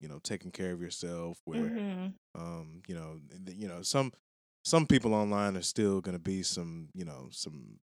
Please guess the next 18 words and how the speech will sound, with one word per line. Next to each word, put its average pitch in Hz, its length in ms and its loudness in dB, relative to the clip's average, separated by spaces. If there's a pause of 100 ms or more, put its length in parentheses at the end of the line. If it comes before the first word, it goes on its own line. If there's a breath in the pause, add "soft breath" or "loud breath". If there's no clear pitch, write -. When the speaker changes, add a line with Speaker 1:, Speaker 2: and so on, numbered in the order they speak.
(140)
Speaker 1:
some, - 180 -10 (600)
uh, 65 160 -14 (240)
dingleberries, 87 720 -4
but, 92 280 -2 (400)
like, - 120 -2
at - 60 0
the 539 60 6
Speaker 2:
<laughs> - 20 8
Speaker 1:
same 113 280 2
time, 101 420 0
like, 87 180 -4
I 92 80 0
think 90 260 -4
largely 90 500 2
the 85 100 -8
conversation 87 720 -6
is 80 120 -4
still, 80 500 -6